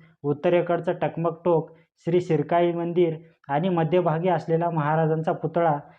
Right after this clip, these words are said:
हे मुख्य आकर्षक आहे. शिर्के पाचव्या शतकापासून रायगडाचे स्वामी होते, याची आठवण देणारी स्व-, अ, गडस्वामिनी श्री शिरकाई मंदिर गडावर आहे.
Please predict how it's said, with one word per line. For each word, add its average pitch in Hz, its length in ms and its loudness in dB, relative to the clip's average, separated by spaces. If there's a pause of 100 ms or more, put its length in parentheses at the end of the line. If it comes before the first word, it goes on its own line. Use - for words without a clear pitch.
(240)
हे 185 80 2
मुख्य 160 360 2
आकर्षक 147 500 -2
आहे. 98 220 -6 (680)
शिर्के 151 380 0
पाचव्या 160 420 -2
शतकापासून 165 640 -4
रायगडाचे 156 600 0
स्वामी 156 340 -2
होते, 160 560 -2 (200)
याची 147 240 -2
आठवण 175 500 0
देणारी 180 400 0
स्व-, 165 280 -4 (480)
अ, 135 220 -6 (100)
गडस्वामिनी 180 920 0
श्री 190 220 -2
शिरकाई 180 460 2
मंदिर 180 300 0
गडावर 143 400 -2
आहे. 107 260 -6